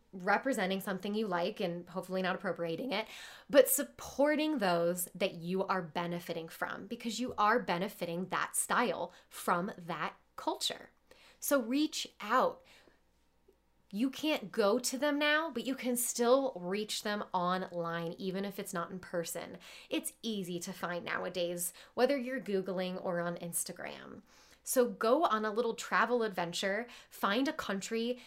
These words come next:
that you really like or a culture that you really like, a race or religion that you find yourself leaning to in pop culture the most,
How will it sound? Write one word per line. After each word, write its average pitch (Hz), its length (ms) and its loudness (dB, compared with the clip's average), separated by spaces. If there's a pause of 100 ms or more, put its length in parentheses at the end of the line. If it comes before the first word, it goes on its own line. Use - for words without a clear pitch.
(160)
that 180 240 0
you 190 140 -2
really 196 260 0
like 185 340 2
or 180 100 2
a 175 40 0
culture 185 460 -4
that 190 160 -2
you 196 140 -4
really 185 240 2
like, 196 320 2
a 185 80 2
race 180 440 -2
or 196 120 -2
religion 185 580 0 (240)
that 190 140 -4
you 190 140 -4
find 196 300 0
yourself 196 360 0
leaning 175 500 -2
to 233 300 0
in 190 120 2
pop 160 300 -10
culture 170 400 -4
the 180 100 -4
most, 170 560 -4